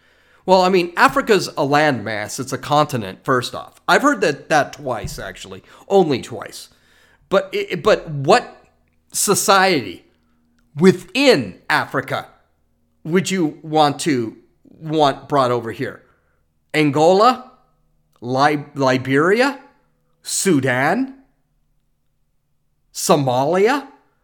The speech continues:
Egypt? Africa, the reality is the whole continent of Africa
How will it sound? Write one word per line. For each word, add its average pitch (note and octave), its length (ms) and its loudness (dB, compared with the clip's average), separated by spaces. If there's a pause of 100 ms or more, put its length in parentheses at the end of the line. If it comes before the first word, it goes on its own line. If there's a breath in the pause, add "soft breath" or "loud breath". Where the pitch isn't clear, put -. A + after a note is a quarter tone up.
(420)
Egypt? D#3+ 760 -2 (2500 soft breath)
Africa, A#3+ 400 2
the G3+ 120 0
reality G3+ 600 2
is D#3 140 2
the G#3 80 2
whole A#3 220 2
continent A3+ 560 -2
of E3+ 120 -2
Africa F3+ 680 -2